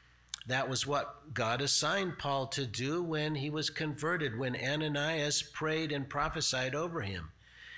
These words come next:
He was fulfilling his God-given assignment. He was not claiming some self-conceited authority. It was given to him by God.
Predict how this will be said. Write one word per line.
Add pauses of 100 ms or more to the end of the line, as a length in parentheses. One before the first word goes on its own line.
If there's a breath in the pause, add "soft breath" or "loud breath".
(140)
He
was
fulfilling
his
God-given
assignment. (360 loud breath)
He
was
not
claiming
some
self-conceited
authority. (640)
It
was
given
to
him
by
God.